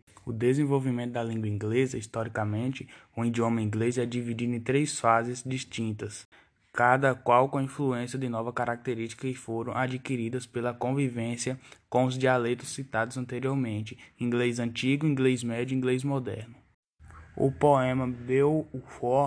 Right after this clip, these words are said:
um dos clássicos históricos da língua inglesa, foi escrito no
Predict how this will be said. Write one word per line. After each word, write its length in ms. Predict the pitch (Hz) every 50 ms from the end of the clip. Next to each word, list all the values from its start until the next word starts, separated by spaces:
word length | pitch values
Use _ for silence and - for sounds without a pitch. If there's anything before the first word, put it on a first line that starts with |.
| 135 - - - - - - - - - - _ -
um 200 | 131 131 131 135
dos 340 | 131 131 131 127 - - -
clássicos 920 | - _ - 131 131 131 139 147 151 156 - - - 143 143 143 135 127
históricos 520 | 131 127 - - - 127 127 123 117 127 127
da 80 | 120
língua 240 | 120 120 123 123 120
inglesa, 440 | 117 110 117 117 127 135 135 131 123
foi 220 | - - 135 135
escrito 560 | 131 131 - - - 123 120 123 120 123 127 120
no 320 | 117 113 117 113 110 110